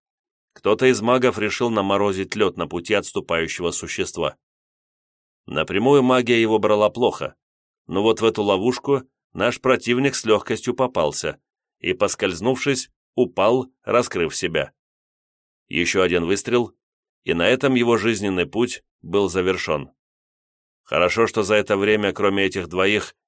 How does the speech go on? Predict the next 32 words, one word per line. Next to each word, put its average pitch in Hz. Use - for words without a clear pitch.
никто 98
им 107
на 104
подмогу 101
не 104
вышел, 87
и -
удалось 104
вернуться 117
к -
изначальным 87
позициям. 78
А 71
потом... 120
к -
нам 123
уже 135
прибыло 123
долгожданное 98
подкрепление 90
с -
каким-то 95
сложным 92
оборудованием, 104
которое 131
они 117
стали 104
устанавливать 98
вокруг 90
прохода 85
в 78
аномалию. 76